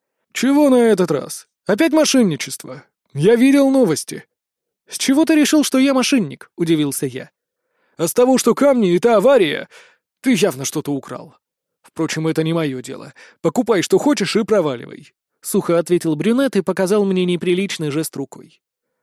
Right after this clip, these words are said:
«Грубить в чужом доме не люблю, но мне кажется, ты нарываешься. Я просто честен.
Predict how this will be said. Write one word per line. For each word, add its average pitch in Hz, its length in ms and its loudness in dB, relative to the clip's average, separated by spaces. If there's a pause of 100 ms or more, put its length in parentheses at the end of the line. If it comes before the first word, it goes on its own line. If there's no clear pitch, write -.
(340)
«Грубить 170 520 0
в - 60 -12
чужом 180 380 0
доме 208 300 4
не 170 180 2
люблю, 202 500 -4 (240)
но 156 140 -4
мне 180 160 0
кажется, 190 460 -2
ты 190 180 0
нарываешься. 165 800 -2 (680)
Я 156 240 0
просто 233 400 0
честен. - 680 -4